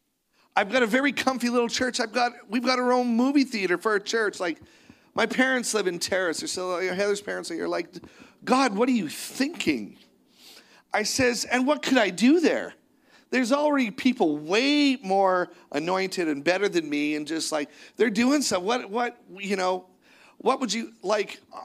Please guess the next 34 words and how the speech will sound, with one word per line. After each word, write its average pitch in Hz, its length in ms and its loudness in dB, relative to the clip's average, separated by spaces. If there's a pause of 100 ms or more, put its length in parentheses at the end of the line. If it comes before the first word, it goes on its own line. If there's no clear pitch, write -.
aren't 233 240 2
I 226 100 2
doing 185 300 -2
something 160 460 -2
now?" 147 460 0
And 170 220 -2
so 208 160 0
the 185 80 0
Lord 190 340 2
gave 170 200 -2
me 170 100 0
a 147 40 2
vision, 147 340 -2
which 147 160 -4
he 151 80 -2
reminded 139 500 -2
me 120 60 -6
of 107 80 -4
this 127 200 -2
week. 196 280 -6 (880)
I 147 80 0
think 180 220 -4
I've 170 120 -2
told 180 320 -2
some 156 180 -6
of 147 80 -4
you 135 80 2
this, 143 140 -6
but - 140 -14
for 139 80 -12
those 135 200 -6
who - 60 -12
don't 123 180 -6
know, 117 220 -6